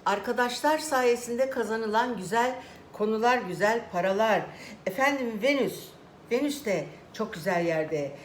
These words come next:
Mars, Jüpiter biraz sizi içeri çekip böyle efendim, e, e, e, biraz daha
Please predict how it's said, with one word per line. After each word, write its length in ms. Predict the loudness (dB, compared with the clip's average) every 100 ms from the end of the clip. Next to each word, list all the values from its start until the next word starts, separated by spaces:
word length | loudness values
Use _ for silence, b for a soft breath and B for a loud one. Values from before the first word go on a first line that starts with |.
| B -6
Mars, 640 | 0 4 4 2 0 -10 -16 -20 -20 -16
Jüpiter 760 | -10 -8 -6 -4 0 2 0 -4 B B -20 -10 0
biraz 400 | 4 4 4 -2
sizi 400 | -6 -2 0 0 -6 -14
içeri 420 | -8 -2 -2 -2
çekip 380 | -4 -4 -4 -6 B B 2
böyle 480 | 4 6 6 4 2 -4
efendim, 540 | -4 -2 -2 -4 -6 B -14 -8
e, 80 | -6
e, 40 |
e, 640 | -6 -8 -6 -6 -2 -2 -4 -8 -12 -12 -10 -10 -12 -2
biraz 360 | 4 4 4
daha 380 | 0 0 0 0